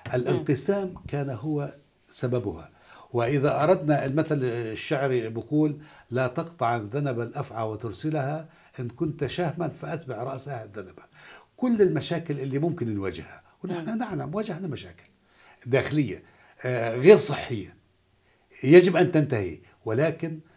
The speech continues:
Speaker 1: حتى تقطع ال-، ال-، هذه المشاكل من جذرها، تخلعيها من جذرها ولا تعود، يجب أن ننهي حالة الانقسام. بإنهاء حالة الانقسام تكون لنا مؤسسة واحدة، يكون لنا قيادة واحدة،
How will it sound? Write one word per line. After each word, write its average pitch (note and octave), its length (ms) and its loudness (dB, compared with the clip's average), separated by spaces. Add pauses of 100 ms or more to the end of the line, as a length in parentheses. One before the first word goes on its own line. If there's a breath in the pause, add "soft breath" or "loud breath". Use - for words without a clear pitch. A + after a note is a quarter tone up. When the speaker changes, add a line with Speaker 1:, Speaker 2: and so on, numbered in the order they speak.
(420 soft breath)
Speaker 1:
حتى A2+ 680 -6 (120)
تقطع A2+ 380 -8
ال-، G#2 340 -8
ال-، G#2 280 -6
هذه B2 340 -6
المشاكل G#2+ 540 -10
من A2 220 -10
جذرها، G#2+ 680 -2 (300 soft breath)
تخلعيها A2 460 -6
من G#2+ 140 -8
جذرها G#2 520 -8 (340 soft breath)
ولا B2 240 2
تعود، C3 460 0 (340 loud breath)
يجب C3 300 0 (200)
أن G2 140 -10
ننهي A#2 300 -8
حالة A2 380 -12
الانقسام. A2+ 540 -14 (640 soft breath)
بإنهاء B2+ 400 4
حالة - 260 4
الانقسام D#3 640 2 (320 loud breath)
تكون D3 320 2
لنا D3+ 260 4
مؤسسة C3 500 0
واحدة، D#3+ 520 4 (340 loud breath)
يكون C3 320 -2
لنا D3 220 2
قيادة C#3+ 420 6
واحدة، D#3 540 4